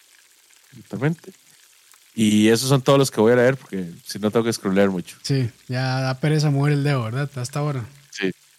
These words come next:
Speaker 1: ya hasta ahora sí, me está haciendo hambrita más bien.
Speaker 2: <laughs> Sí, vamos a comer. Y pues nada, eh, igual, gracias por acompañarnos. Este, esta semana sale videíto. Como les dije, es un video que lo hice con pereza, entonces no va a estar tan bueno y les voy a adelantar de qué es. Es de empanadas arregladas.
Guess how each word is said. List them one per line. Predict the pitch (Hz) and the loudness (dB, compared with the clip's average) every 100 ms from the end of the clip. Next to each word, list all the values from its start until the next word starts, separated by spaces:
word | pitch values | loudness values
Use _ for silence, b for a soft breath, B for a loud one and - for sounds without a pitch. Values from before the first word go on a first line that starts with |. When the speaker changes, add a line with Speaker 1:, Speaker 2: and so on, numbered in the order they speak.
| - | -2
Speaker 1:
ya | |
hasta | 110 - | -2 2
ahora | 113 113 | 4 4
sí, | 104 107 | 2 0
me | 98 104 | 0 -2
está | - | -2
haciendo | 117 127 127 | 0 2 4
hambrita | 117 120 - 101 | 4 2 2 0
más | 107 | 2
bien. | 110 110 - _ _ - | -2 -6 -10 _ _ -2
Speaker 2:
<laughs> | 156 - 151 - | -2 0 -4 -2
Sí, | 139 143 | -6 -4
vamos | 131 143 | -4 -4
a | 131 | -6
comer. | - 120 123 - b b b - | -6 -8 -8 -12 b b b -8
Y | |
pues | 127 135 | -2 0
nada, | 139 190 226 170 | 2 2 2 -2
eh, | 143 127 | -4 -2
igual, | 123 135 175 190 | 0 0 2 2
gracias | 143 160 170 185 | 0 -2 -2 -4
por | - 131 | -4 -6
acompañarnos. | 120 123 127 135 165 190 196 - - | -4 -4 -2 0 0 0 -2 -4 -6
Este, | 120 120 - 131 | -6 -6 -6 -6
esta | 127 - | -6 -2
semana | 156 156 165 | -2 0 0
sale | 147 165 | 0 0
videíto. | 175 143 147 180 - 208 - B B B B - | 2 2 2 0 0 -4 -4 B B B B -4
Como | 139 143 | 0 0
les | 139 | 2
dije, | 202 214 | 2 4
es | 185 | 2
un | 180 | 2
video | 190 190 202 202 190 | 4 4 4 2 2
que | 143 | 0
lo | 156 | 0
hice | 180 | -2
con | 185 175 | -2 -2
pereza, | - 160 190 180 | 0 0 0 -2
entonces | 147 151 165 | -4 -2 0
no | |
va | 175 | 0
a | |
estar | 165 175 | -2 -2
tan | 170 156 | 0 0
bueno | 165 196 | 2 2
y | 151 | 0
les | 110 | -2
voy | 117 | -2
a | 143 | 0
adelantar | 160 139 151 | 0 0 -2
de | 151 151 | -2 -2
qué | 156 170 | -2 -2
es. | 180 - | -2 -4
Es | 123 131 139 | -4 -4 -4
de | 147 131 113 | -2 -2 -2
empanadas | 113 123 123 151 156 | -4 -4 -2 -2 -2
arregladas. | 139 120 135 165 175 - | -2 -2 -2 -2 -2 -6